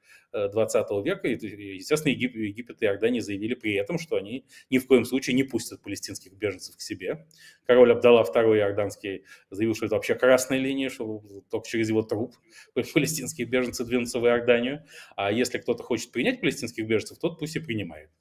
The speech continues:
Имею в виду в данном случае Евросоюз, но, с другой стороны, это можно предложить и Владимиру Владимировичу Путину, правильно? Если он большой друг палестинского народа, чего бы ему не принять, э, ну, как у несколько миллионов палестинских беженцев в малонаселенных, э, регионах Российской Федерации с низкой плотностью населения, откуда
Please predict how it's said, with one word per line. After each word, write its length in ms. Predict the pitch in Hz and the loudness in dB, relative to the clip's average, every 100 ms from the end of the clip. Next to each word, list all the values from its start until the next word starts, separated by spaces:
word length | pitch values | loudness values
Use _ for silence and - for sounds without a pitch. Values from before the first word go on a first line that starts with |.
| _ - _ | _ -20 _
Имею 240 | 95 104 104 | -8 -4 -4
в 20 | |
виду 140 | 98 104 | -2 0
в 40 | |
данном 160 | 110 107 | 0 0
случае 340 | 113 110 110 | -2 -2 0
Евросоюз, 580 | 107 107 - 156 285 - | 2 0 0 0 0 -2
но, 80 | 117 | -2
с 40 | |
другой 200 | 101 113 | -2 -4
стороны, 260 | 120 113 107 | -2 -2 -2
это 100 | 104 | -4
можно 160 | 107 104 | -6 -6
предложить 440 | 107 98 104 101 | -6 -4 -4 -4
и 20 | |
Владимиру 220 | 107 104 104 | -4 -2 -4
Владимировичу 180 | 101 - | -10 -14
Путину, 320 | 104 - 82 | -16 -16 -12
правильно? 300 | - 127 110 _ - - _ - | -8 -8 -10 _ -20 -20 _ -18
Если 200 | - 98 | -14 -2
он 60 | |
большой 280 | 101 101 107 | 0 0 0
друг 240 | 95 95 - | -2 -6 -6
палестинского 500 | 98 - 110 - 98 | -8 -8 -12 -10 -4
народа, 280 | 110 156 - | 0 0 -2
чего 140 | 101 | -8
бы 80 | 95 | -6
ему 80 | 95 | -8
не 100 | 90 | -8
принять, 460 | 101 92 85 - 82 | -8 -8 -10 -16 -20
э, 40 | 82 _ _ - - - | -20 _ _ -20 -20 -14
ну, 300 | 98 95 95 | -10 -10 -10
как 220 | - 92 | -10 -10
у 40 | 107 | -6
несколько 280 | 104 - 110 | -6 -4 0
миллионов 360 | 107 107 101 | 2 2 0
палестинских 520 | 107 101 - 101 104 95 | -4 -4 -4 -6 -6 0
беженцев 380 | 123 120 104 | 0 0 -4
в 20 | 110 | 0
малонаселенных, 720 | 110 107 - 107 104 98 - _ - - - - | 2 2 0 -2 -2 -4 -8 _ -20 -20 -14 -8
э, 240 | 107 98 98 | -6 -6 -2
регионах 640 | 101 117 123 113 101 - | 0 4 6 6 2 -2
Российской 380 | 104 110 - - | -2 -4 -8 -6
Федерации 440 | 107 127 185 170 | 0 2 2 0
с 80 | 170 | -2
низкой 240 | 160 156 | -2 -2
плотностью 440 | 160 147 139 - 127 | 0 0 0 -4 -4
населения, 360 | - 131 127 | 0 2 2
откуда 400 | 101 - 117 101 | 0 -2 0 0